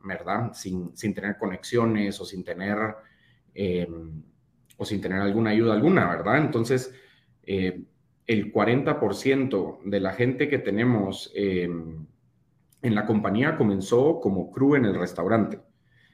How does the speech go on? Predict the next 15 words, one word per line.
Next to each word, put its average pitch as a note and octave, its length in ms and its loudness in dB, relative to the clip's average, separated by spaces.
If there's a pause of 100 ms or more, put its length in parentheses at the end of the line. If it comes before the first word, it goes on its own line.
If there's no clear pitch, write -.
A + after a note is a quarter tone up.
y G#2+ 80 0
el G#2+ 100 4
noventa G2+ 320 2
y G2 100 0
cinco D3+ 360 0
por G#2 120 2
ciento B2 260 0
de - 20 2
nuestros G2 320 -4
gerentes G#2+ 360 -2
generales, C#3 760 0 (120)
eh, F#2+ 420 0
fueron G#2+ 340 4
crew G2 200 0
también. C3+ 440 0